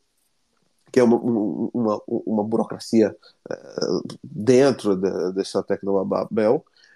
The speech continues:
que consegue, de fato, a partir desses poucos players que concentram a soberania decisória do Estado, eh, fazer o, influenciar toda a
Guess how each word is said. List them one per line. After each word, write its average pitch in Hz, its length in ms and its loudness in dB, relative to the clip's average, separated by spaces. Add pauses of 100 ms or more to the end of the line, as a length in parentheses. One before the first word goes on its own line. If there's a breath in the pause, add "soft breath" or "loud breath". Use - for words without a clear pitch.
(120)
que - 120 -8
consegue, 120 600 2
de 117 200 -6
fato, 98 600 -8 (320)
a - 160 -8
partir - 480 -4
desses 139 280 -2
poucos 151 380 0
players 107 420 0
que - 100 -20
concentram 101 880 0
a 92 60 -4
soberania 101 800 0
decisória 101 680 0
do 98 60 -8
Estado, 98 520 -2 (540 loud breath)
eh, 135 220 2
fazer 151 480 -2
o, - 160 -4 (520)
influenciar 151 680 0 (140)
toda 156 540 2
a 123 120 -20